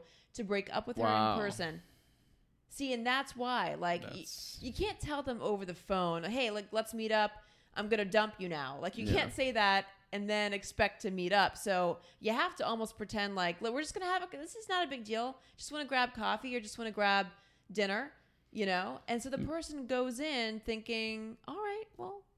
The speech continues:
Speaker 1: maybe things are gonna be all right. Maybe things can be repaired."
Speaker 2: Well, there's an, there's, there's a in between. You,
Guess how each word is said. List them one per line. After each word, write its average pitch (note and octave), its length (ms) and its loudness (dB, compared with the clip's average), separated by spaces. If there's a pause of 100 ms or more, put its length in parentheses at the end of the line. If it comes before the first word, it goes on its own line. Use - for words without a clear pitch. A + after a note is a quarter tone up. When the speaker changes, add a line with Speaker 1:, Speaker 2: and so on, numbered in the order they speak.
Speaker 1:
maybe B3+ 260 -2
things D#4 320 -6
are C#4+ 320 -2 (600)
gonna B3+ 160 2
be C#4+ 160 2
all C#4+ 160 4
right. D4 240 0 (100)
Maybe G3+ 200 -2
things C4 260 -4
can D4 120 -4
be C#4+ 120 -4
repaired." C#4 500 -2 (260)
Speaker 2:
Well, F#3+ 120 -6
there's A3 180 -2
an, G#3 120 0 (160)
there's, G#3+ 200 4
there's A3+ 320 2
a A#2+ 240 8
in G2+ 140 0
between. G2 400 -2
You, B2 100 0